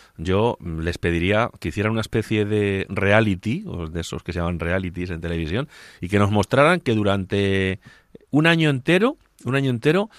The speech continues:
solo comen cosas de esas, para que les creamos. Porque estos son como los que tú decías antes, que van a, a los eventos y se ponen morados de, de jamón, de buen vino. Estos se comen lo bueno, lo malo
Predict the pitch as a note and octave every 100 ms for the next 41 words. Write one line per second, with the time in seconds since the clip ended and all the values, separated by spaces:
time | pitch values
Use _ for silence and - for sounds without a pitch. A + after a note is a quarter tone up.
0 | - - B2+ C3+ C3 A#2+ A2 G#2+ F#2+ F2+
1 | D2 C#2 - - - _ _ _ _ F#2
2 | D#2+ D2 D2+ - - A2 D3 - - _
3 | - E2 - E2+ - F#2+ A2 A#2+ A2 F#2
4 | E2+ E2 G2+ F#2 F2+ F2 B2 E2 - D#2+
5 | F2+ F#2 F2+ F2+ - - - F#2+ F#2 F#2
6 | G2+ G#2+ G2 E2 F2 E2+ E2 E2 D#2+ D#2+
7 | D#2 D#2 D#2 - D#2+ G#2+ G2+ E2+ E2+ E2
8 | G2 A2+ - - - - - - A#2 A2+
9 | A2+ A#2 D#2 C#2+ D#2 - - E2+ G2 C#3